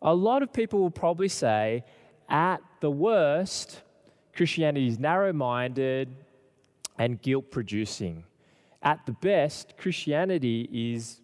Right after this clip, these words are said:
good people promoting good morals.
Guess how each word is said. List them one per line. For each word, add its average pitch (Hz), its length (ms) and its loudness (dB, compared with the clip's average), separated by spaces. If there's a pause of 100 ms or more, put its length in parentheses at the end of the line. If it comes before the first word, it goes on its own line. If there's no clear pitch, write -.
good 202 220 0
people 123 400 -4
promoting 98 680 -4 (280)
good 101 180 -2
morals. 120 680 -2